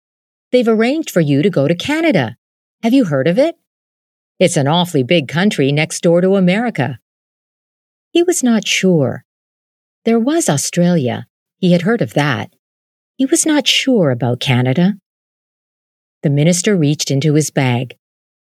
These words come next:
"Here, I'll show you, Alfie." He paused.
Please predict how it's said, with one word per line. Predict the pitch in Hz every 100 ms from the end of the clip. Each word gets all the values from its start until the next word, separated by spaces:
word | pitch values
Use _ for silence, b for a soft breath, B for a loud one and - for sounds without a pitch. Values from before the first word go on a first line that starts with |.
| _
"Here, | 349 254 127 _ _ _ -
I'll | 262
show | - 185
you, | 131 127
Alfie." | 123 120 202 277 _ _ _ _ _ _
He | 233
paused. | 226 214 180 117 107